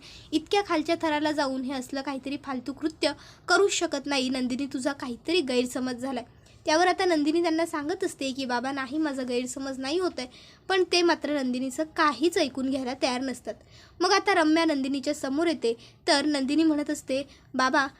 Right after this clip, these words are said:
मी माझं चुकलंय असं म्हणणार नाही, पण तुम्हाला पुरावा हवाय तर नक्की पुरावा आणून देईन." तर रम्या म्हणते, "फक्त आ-, पुरावा आणून नाही द्यायचा, चोवीस तासात पुरावा आणून द्यायचा,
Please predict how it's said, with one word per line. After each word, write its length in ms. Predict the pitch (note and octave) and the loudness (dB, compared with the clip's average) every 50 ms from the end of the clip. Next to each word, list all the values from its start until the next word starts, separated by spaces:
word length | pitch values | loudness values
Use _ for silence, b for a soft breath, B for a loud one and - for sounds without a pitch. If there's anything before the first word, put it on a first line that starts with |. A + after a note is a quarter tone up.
| b b - | b b 2
मी 80 | E4 F4 | 4 4
माझं 240 | F4+ F#4 F4 F#4 F4+ | 4 4 2 0 -4
चुकलंय 460 | - - F4 E4+ F4+ F4 D4+ C4 C4 | -4 -2 0 2 4 4 4 2 0
असं 280 | - C4+ B3+ - E4+ E4 | -4 -8 -4 -2 0 2
म्हणणार 400 | E4 D#4+ D4 C#4+ C#4+ D4 D4 C#4+ | 2 2 2 2 2 0 0 -2
नाही, 160 | C4+ A3 - - - C4 | -4 -6 -8 -10 -8 -8
पण 100 | B3+ B3+ | -6 -6
तुम्हाला 340 | C4 B3+ C4+ C#4+ C#4+ C#4+ D4 | -4 -4 -4 -2 -2 -4 -4
पुरावा 380 | - D4 C4+ C4+ C#4 C#4 C#4+ | -4 0 2 2 4 4 2
हवाय 320 | D4 D#4 D#4 C#4 B3 B3+ B3+ - | 2 2 0 0 -2 -4 -4 -2
तर 80 | D#4+ D#4 | 0 0
नक्की 340 | D4+ C#4+ C#4 - - F4 | 0 -2 -4 -4 -4 -4
पुरावा 360 | E4 - E4+ D#4+ C#4+ C#4+ D4 C#4+ | -2 0 2 2 4 4 4 2
आणून 280 | C#4 C4+ C#4 C#4+ D4 | 2 2 0 -2 -2
देईन." 260 | C#4 C4+ B3+ A3+ A3+ b b b b b b b - | 0 -2 -2 -4 -6 b b b b b b b 2
तर 180 | E4+ D#4+ D4 D#4 D#4 B B B B C#4 | 4 4 4 4 2 B B B B 2
रम्या 260 | D4 D#4 D#4+ F#4 F#4+ | 4 4 4 4 4
म्हणते, 320 | F#4 F#4+ F4+ D#4+ - C#4+ D4+ | 2 2 2 2 2 2 2
"फक्त 300 | - D#4+ D#4 - - G4+ | 2 -2 -4 -2 2 4
आ-, 140 | F#4+ E4 D#4 | 4 4 2
पुरावा 380 | - - D4+ D4+ D#4 E4 F#4+ | 0 -2 -2 0 0 2 2
आणून 240 | F#4 F4+ F#4 G4 G4 | 2 2 2 0 0
नाही 160 | G4 G4 F#4+ | 2 2 2
द्यायचा, 300 | D#4 D#4+ B3 A#3 - - A3+ - b b b b b b - | 2 2 2 0 -2 -6 -14 -16 b b b b b b 0
चोवीस 400 | - F#4+ F#4 F4 F#4 G#4 G4+ - F#4 | 2 2 4 4 4 2 2 2 0
तासात 220 | F4+ F4 F#4 F4 F4 - | -2 0 -2 -4 -4 -4
पुरावा 280 | D4+ C#4+ B3+ B3 B3 A#3+ | -2 0 0 0 0 -2
आणून 260 | A#3+ A#3+ A#3 A#3+ A#3 | -4 -4 -8 -8 -8
द्यायचा, 280 | A3+ A3 G#3 - - | -8 -8 -10 -10 -14